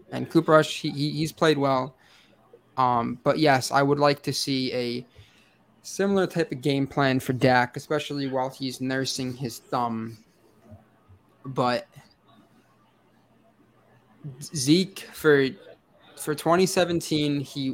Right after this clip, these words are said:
was, he was, he was coming in and out of week to week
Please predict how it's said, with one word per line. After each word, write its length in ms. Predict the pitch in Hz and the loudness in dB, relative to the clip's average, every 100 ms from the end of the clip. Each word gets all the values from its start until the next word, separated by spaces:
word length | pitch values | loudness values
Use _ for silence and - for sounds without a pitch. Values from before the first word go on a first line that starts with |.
| 139 | -4
was, 280 | 139 131 | -4 -4
he 160 | - 143 | -4 0
was, 260 | 139 127 - | 2 0 -6
he 240 | - 147 | -6 -2
was 160 | 139 135 | 0 2
coming 360 | - 147 143 | 4 4 4
in 120 | 151 | 2
and 100 | 156 | 4
out 180 | 147 143 | 6 4
of 260 | 135 123 - | 2 -4 -2
week 240 | 143 151 - | 2 2 2
to 120 | 147 | -2
week 220 | 139 131 | 0 -2